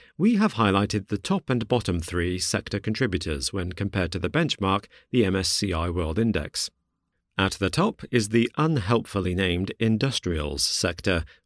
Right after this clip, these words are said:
We have followed the G I C S classification standard for industries. Within this sector are capital goods companies that manufacture stuff or make equipment to help others to manufacture stuff.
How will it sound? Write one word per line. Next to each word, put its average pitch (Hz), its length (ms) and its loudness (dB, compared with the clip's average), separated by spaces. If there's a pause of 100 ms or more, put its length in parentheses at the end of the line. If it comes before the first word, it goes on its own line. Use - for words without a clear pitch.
We 135 160 4
have 123 180 2
followed 110 320 4
the 95 180 2
G 101 220 4
I 92 100 2
C 98 240 2
S 85 160 2
classification 101 720 -2
standard 78 400 -4
for 95 200 -2
industries. 82 640 -2 (800)
Within 151 360 6
this 87 180 2
sector 98 480 2
are 101 220 0
capital 139 500 0
goods 92 320 0
companies 104 560 0
that 87 240 -2
manufacture 95 880 0
stuff - 520 -4 (300)
or 151 240 4
make 104 240 4
equipment 92 500 0
to - 160 -4
help 98 280 2
others 98 380 2
to 85 280 0
manufacture 87 800 -2
stuff. - 440 -2